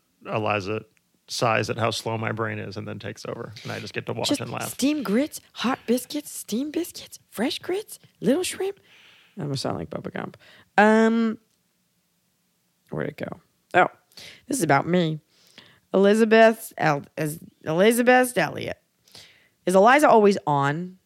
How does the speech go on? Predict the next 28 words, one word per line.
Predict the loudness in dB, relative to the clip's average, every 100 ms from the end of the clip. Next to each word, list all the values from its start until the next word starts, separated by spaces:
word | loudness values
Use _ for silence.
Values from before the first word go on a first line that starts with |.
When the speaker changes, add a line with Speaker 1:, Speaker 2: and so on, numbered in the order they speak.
| -4
Speaker 2:
Is | -2
the | -2
perfect | 2 2 2 2
dorky | 0 0
girl | 0 0
we | 0
see | 0 0
how | 2 2
she, | 2 -2 -4 _ _ _
dorky? | -4 4 8 8 6 0 0 -2 _ _ _ _ _ _ -4
Whatever. | -2 -2 -6 -14 _ _
Uh, | -4
see | 2 4
how | 6 4
she | 2
is | -2
twenty-four | 0 -2 2 0
seven? | 2 2 2 -2 -4
Does | -2
she | -2 -2
kiss | 0 0
you | 2
as | 0
much | 0 -2
as | -2
she | -2
kisses | -2 -2 -2 -2
animals? | -2 0 0 -2